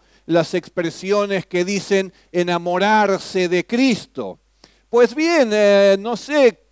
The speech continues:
cuánto o qué significado algunos le quieren dar o le dan a esto,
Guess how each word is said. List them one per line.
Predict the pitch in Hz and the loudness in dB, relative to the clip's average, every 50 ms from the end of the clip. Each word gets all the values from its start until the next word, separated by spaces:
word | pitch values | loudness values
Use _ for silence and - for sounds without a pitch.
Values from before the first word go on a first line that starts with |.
| _ _ _ _ _ _ _ | _ _ _ _ _ _ _
cuánto | _ 196 196 208 233 262 277 285 269 240 208 190 - - 196 196 | _ -10 -6 -4 -2 0 0 0 0 -2 -6 -10 -8 -4 -4 -4
o | 175 190 190 175 - | -4 -4 -8 -10 -6
qué | _ 233 247 240 | _ 0 0 0
significado | - - 226 214 202 190 - - 180 175 143 - - 220 226 240 233 208 180 165 170 175 175 180 160 | 0 -4 -8 -6 -8 -8 -10 -8 -12 -12 -10 -4 -4 -2 -2 0 0 0 0 0 0 0 0 0 0
algunos | 160 165 165 175 185 202 208 196 165 | -2 -4 -4 -4 -6 -6 -6 -2 -2
le | 165 160 - | -2 -2 -2
quieren | - 190 202 196 196 185 175 165 | -4 -6 -2 -2 -2 -2 -2 -2
dar | 185 196 208 202 196 | -2 -2 0 0 0
o | 180 | 0
le | 170 165 | 2 2
dan | 165 160 165 165 190 226 247 247 208 | 2 2 2 2 2 2 0 0 -2
a | 160 147 147 147 | -4 -4 -4 -4
esto, | 143 143 135 - _ _ 156 156 160 156 | -4 -6 -8 -10 _ _ -4 -4 -4 -6